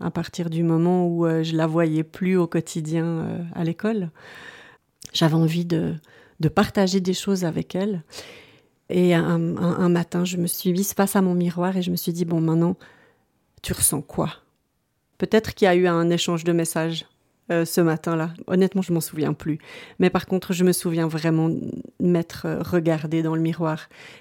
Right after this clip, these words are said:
et m'être dit, « Ok, tes sentiments dépassent le cadre amical. Euh, c'est plus que de l'amitié. C'est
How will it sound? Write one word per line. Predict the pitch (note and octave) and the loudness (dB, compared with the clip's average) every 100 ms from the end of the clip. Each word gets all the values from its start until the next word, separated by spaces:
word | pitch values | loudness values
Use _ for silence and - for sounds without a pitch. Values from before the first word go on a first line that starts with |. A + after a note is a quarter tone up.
| - | -8
et | E3+ F3 - | -2 -2 0
m'être | E3+ - E3+ | -2 -2 -8
dit, « | D#3 D#3 - _ _ _ - | -8 -6 -8 _ _ _ -8
Ok, | E3 - D#3 - _ _ _ _ _ - | -6 -6 -8 -10 _ _ _ _ _ -4
tes | F#3 | -2
sentiments | F3+ D#3+ F#3+ F3 | -2 -2 0 2
dépassent | E3 E3+ - E3 D#3+ - - _ _ _ G3 | 2 -2 -2 -2 -2 -8 -12 _ _ _ -4
le | F3+ | -2
cadre | F3+ E3+ E3 E3+ | -2 -4 -2 0
amical. | E3 D#3+ D#3+ D#3 E3 - - - _ - | -2 -2 -4 -4 -6 -12 -20 -20 _ -10
Euh, | F3+ F3+ | -6 -4
c'est | - F3+ | -2 -4
plus | - F3+ - | -4 -6 -4
que | - E3+ | -4 -2
de | |
l'amitié. | F3 E3+ D#3+ - F3+ E3 _ - - _ | -2 -2 -4 -6 -6 -6 _ -20 -20 _
C'est | - - - F3 E3+ E3+ E3+ - - | -10 -8 -6 -2 -2 -2 -4 -6 -8